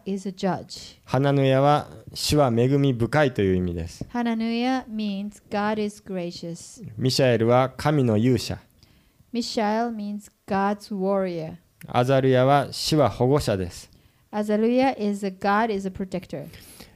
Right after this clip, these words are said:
Speaker 2: しかし、このバビロンの王様は、彼らに対して別の名前をつけてしまいました。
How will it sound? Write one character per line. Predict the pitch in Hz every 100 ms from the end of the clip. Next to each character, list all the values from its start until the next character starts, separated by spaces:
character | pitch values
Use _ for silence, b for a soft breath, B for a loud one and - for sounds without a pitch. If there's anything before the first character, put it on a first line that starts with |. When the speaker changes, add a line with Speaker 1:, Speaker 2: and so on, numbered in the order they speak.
| B
Speaker 2:
し | - 175
か | 170
し、 | 143 170
こ | - 147
の | 143 139 131 131 117 -
バ | 123 147
ビ | 160
ロ | 143 127
ン |
の | 127 117
王 | 117
様 | 113 107
は、 | 113 143 160 151 -
彼 | 135 131
ら | 123
に | 113
対 | 104 117
し | 110
て | 117
別 | 104 117 175
の |
名 | 175 170
前 | 156
を | 147
つ | -
け |
て | 120
し | 107
ま | 92
い |
ま | 85
し | 82
た。 | -